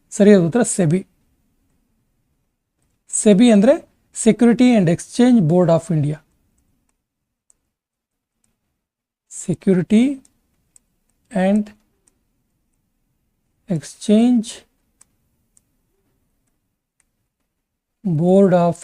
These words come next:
India. So ಈ ಸೆಬಿ ಇದೆಯಲ್ಲ, ಇದು ಭಾರತದಲ್ಲಿ ಕ್ಯಾಪಿಟಲ್ ಮಾರ್ಕೆಟ್ ಅನ್ನ ನಿಯಂತ್ರಣ ಮಾಡುತ್ತೆ, ಕ್ಯಾಪಿಟಲ್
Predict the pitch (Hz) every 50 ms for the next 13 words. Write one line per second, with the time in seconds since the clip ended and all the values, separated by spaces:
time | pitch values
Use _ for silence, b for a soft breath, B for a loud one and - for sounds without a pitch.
0 | 196 170 160 143 147 151 156 - _ _ _ _ _ _ _ _ _ _ _ _
1 | _ - - 240 233 233 226 208 - - - 226 214 208 285 285 262 202 185 185
2 | 185 202 233 208 190 208 208 247 226 170 151 170 165 185 196 196 - 175 175 170
3 | 180 262 311 294 _ _ _ _ _ _ _ _ - 196 180 180 - - - 277
4 | 311 311 269 247 214 214 - 208 151 196 180 165 175 190 180 170 165 165 143 -
5 | 156 190 208 185 160 139 139 139 - - 147 147 151 _ _ _ _ _ _ _
6 | _ _ _ _ - 196 190 170 - - 262 302 320